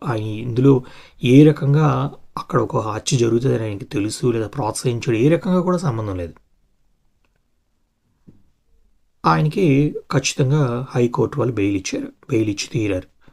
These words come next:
అయితే ఆయన ఇప్పటి వరకు నేను ఈ వీడియో చేస్తున్నంత వరకు అయితే వాళ్ళు ఇంకా రిలీజ్ అవ్వలేదు. ఎందుకంటే చెంచల్గూడకి హైకోర్టు నుంచి ఆ బెయిల్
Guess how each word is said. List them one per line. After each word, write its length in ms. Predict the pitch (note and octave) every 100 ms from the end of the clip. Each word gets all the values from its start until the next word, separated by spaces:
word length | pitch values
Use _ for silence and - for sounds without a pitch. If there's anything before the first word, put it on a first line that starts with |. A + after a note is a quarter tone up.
| - - - - - -
అయితే 220 | G#3 B2+
ఆయన 420 | G#2+ G#2+ G#2 G#2+ -
ఇప్పటి 240 | - A#2+
వరకు 160 | G#2+ A2+
నేను 180 | A2
ఈ 40 | G#2+
వీడియో 240 | G#2+ A2
చేస్తున్నంత 460 | G#2+ G#2+ - A2+ G#2+
వరకు 160 | A2
అయితే 400 | A#2 A2+ B2+ A2+
వాళ్ళు 240 | A#2 A#2+ G2
ఇంకా 180 | G#2 G#2+
రిలీజ్ 300 | G#2 A2+ A2
అవ్వలేదు. 360 | G2 F#2 - - -
ఎందుకంటే 360 | A#2 G2+ G#2 C3+ B2
చెంచల్గూడకి 1000 | A2+ B2 A2+ A2 G#2 G2 - C#3 A2+ A#2+ - - -
హైకోర్టు 600 | - A2 B2 - A#2+ -
నుంచి 300 | A2+ - C#3+
ఆ 40 | B2
బెయిల్ 300 | G2+ A2